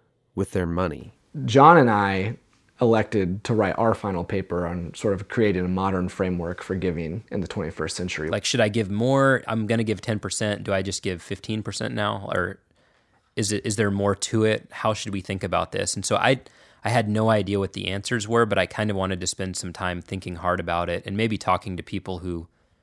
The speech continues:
Speaker 3: were further on the journey than we were.
Speaker 2: We were trying to create a plan for what we would do with the money that we thought we might get someday.
Speaker 1: So here's what they do. It's, it's pretty smart. They get access to Harvard Business School's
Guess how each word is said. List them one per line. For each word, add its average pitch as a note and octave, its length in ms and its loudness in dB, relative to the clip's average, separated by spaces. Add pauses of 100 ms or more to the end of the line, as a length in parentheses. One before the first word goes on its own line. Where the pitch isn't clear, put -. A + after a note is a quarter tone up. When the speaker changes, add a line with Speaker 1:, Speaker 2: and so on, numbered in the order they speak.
(120)
Speaker 3:
were G2+ 100 0
further G2 360 2
on F2+ 120 0
the F2 80 -6
journey F2 320 -4
than E2 160 -10
we F2 100 -4
were. E2 340 -6
Speaker 2:
We A2+ 180 4
were A2 180 6
trying A#2 360 4
to G#2 520 2
create G2 380 2
a F#2 60 -4
plan F2+ 460 -2
for G2 140 -4
what F#2 180 0
we F#2+ 120 0
would F#2 160 0
do F2+ 180 0
with F#2 200 -4
the - 80 -6
money F2+ 280 -2
that - 160 -4
we F#2 100 -2
thought - 280 -2
we F2+ 100 -2
might D#2+ 300 -4
get - 200 -4
someday. - 400 -4 (180)
Speaker 1:
So D3+ 140 8
here's D#3+ 200 8
what C#3 120 6
they G#2+ 100 2
do. E2 280 -6 (180)
It's, - 280 -2
it's - 120 -10
pretty G2 160 2
smart. D2+ 300 -4 (640)
They A#2+ 320 6
get E3+ 240 6
access F2 600 -2
to F#2+ 120 -2
Harvard A2 340 4
Business F#2+ 300 0
School's E2 680 -4